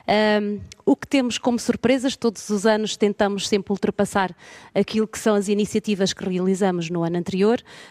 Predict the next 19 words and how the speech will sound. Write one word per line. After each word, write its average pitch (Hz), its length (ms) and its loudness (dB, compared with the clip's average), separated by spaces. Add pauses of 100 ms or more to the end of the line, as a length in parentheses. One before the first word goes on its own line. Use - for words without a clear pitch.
eh, 202 200 4
procuramos 208 600 0
sempre 202 240 -2
diversificá-las 202 1000 -2
e 196 260 -2 (160)
proporcionar 190 540 -2
experiências 202 580 0
diversas 185 580 -2
a 190 200 0
quando, 190 520 0 (300)
eh, 190 100 2
dos 180 300 -2
nossos 196 400 0
visitantes. 170 720 -4 (260)
Neste 208 380 0
momento 214 520 0
estamos 190 460 -2
a 196 40 0
desafiar 180 240 -4